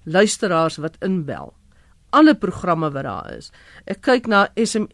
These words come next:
S'e en e-posse wat na die ateljee toe kom. Die Afrikaans spreker se, wat moederta-, Afrikaans moedertaal het, se taal is so gruwelik. As ek luister op lig ook, dan dink ek baie keer maar, ehm, die mense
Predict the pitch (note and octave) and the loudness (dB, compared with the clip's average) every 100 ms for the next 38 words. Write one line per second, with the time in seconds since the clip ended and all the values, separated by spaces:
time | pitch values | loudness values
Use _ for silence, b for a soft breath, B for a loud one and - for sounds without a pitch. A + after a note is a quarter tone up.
0 | G#3+ G3+ A3+ G3+ - F#3+ F3+ F3 A3+ G#3+ | -2 0 -2 -4 -6 -6 -4 -4 -4 -4
1 | - F#3+ - E3+ E3+ E3 D#3+ - D#3 D#3+ | -4 -6 -4 -4 -2 -2 -4 -6 -8 -10
2 | D3+ F3 F3 E3 - - - _ b b | -4 -2 -2 -8 -12 -18 -18 _ b b
3 | b b b b A3+ - G3+ A#3+ - C#4 | b b b b 2 2 2 -2 0 2
4 | D4+ - - A#3+ A#3 A3+ C#3 - - - | 4 2 -4 -2 -2 -2 -6 -8 -20 -20
5 | - - A#3 F3 F#3+ F#3+ F#3 G#3 B3 - | -10 -4 -4 -2 -4 0 0 2 0 2
6 | F#3+ F3+ G#3 A3 G#3 F#3 F3+ G#3 F3 D#3 | -2 -2 -2 -2 -2 -2 -2 -4 -4 -6
7 | A#2+ D3 A#3+ A3 - B3 B3+ - G#3 - | -6 -6 -8 -6 0 2 2 0 -6 -4
8 | D4 D4 - F#3+ D#3+ C#3+ - - - b | -4 -4 -4 -6 -4 -8 -10 -18 -20 b
9 | b b b b A3+ G3+ A#3+ F3+ F3+ A3 | b b b b -2 -2 -2 2 4 4
10 | - A3+ F#3+ E3 F#3 - - F#2 - _ | 2 -2 0 0 0 -2 -10 -14 -16 _
11 | B B B B G#3 A3 G#3 B3+ D#4+ - | B B B B 0 4 6 6 2 -2
12 | C4 B3+ A#3+ A#3 A3+ G#3+ G3+ G3 b b | -4 0 -2 0 0 4 2 2 b b
13 | b b _ - F#3+ F#3 F#3 - _ B2 | b b _ -2 2 4 2 -2 _ -14
14 | E3+ B3+ A3+ B3 - | 0 6 6 6 2